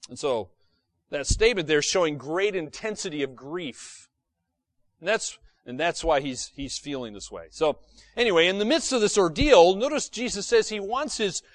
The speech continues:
friends to be with him. He's asking the three disciples here to remain with him. Of course, that's Peter, James, and John. Jesus commands them to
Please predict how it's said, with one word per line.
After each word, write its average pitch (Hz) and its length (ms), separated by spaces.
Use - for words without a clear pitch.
friends 254 640
to 202 100
be 180 160
with 185 280
him. 123 300
He's 190 200
asking 262 380
the 196 100
three 254 260
disciples 226 540
here 214 140
to 185 60
remain 190 500
with 160 200
him. 120 220
Of 113 80
course, 165 320
that's - 320
Peter, 143 440
James, 123 540
and 98 120
John. 139 440
Jesus 147 360
commands 170 500
them 170 240
to 156 400